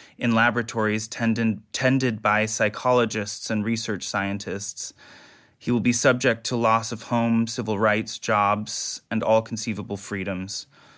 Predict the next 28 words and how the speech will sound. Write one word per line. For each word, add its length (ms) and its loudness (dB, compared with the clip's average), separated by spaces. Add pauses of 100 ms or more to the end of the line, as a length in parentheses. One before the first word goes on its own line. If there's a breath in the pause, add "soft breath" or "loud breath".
(280 soft breath)
All 200 6
this 260 0
will 160 0
begin 420 2
to 60 -4
happen 500 0
in 140 2
one 160 4
or 80 2
two 220 -4
years 440 2
when 120 -6
he 100 -4
discovers 540 -2
he 100 -6
desires 520 0
to 80 -16
place 320 -4
his 120 -10
naked 320 -8
body 460 -2
on 160 -8
the 40 -4
naked 300 -6
body 320 -4
of 100 -12
another 280 -10
boy. 340 -10